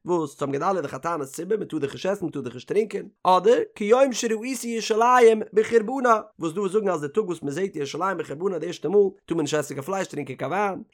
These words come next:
איז דא מיר איינער באנוצט זיך מיט איינער פון די לשונות. דער טאט ער זאגט, איך גיי נישט עסן, פלייש, נישט טרינקען וויין. אזוי ווי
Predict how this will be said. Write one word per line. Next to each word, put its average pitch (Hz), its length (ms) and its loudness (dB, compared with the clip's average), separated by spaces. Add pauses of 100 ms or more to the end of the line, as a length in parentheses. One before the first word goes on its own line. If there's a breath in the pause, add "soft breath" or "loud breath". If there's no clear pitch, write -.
איז 165 120 -4
דא 175 100 0
מיר 233 120 2
איינער 240 280 0
באנוצט 196 300 -2
זיך 196 120 -10
מיט 185 140 -6
איינער 208 300 4
פון 175 180 -6
די 202 140 -6
לשונות. 165 360 2
דער 143 100 -2
טאט 147 280 -12
ער 151 60 -4
זאגט, 220 160 -4 (240)
איך - 100 -8
גיי 208 200 4
נישט 160 140 -4
עסן, 202 360 -2
פלייש, 185 340 -4
נישט 156 140 -8
טרינקען 202 260 -4
וויין. 220 200 0 (180)
אזוי 214 440 6
ווי 240 360 -2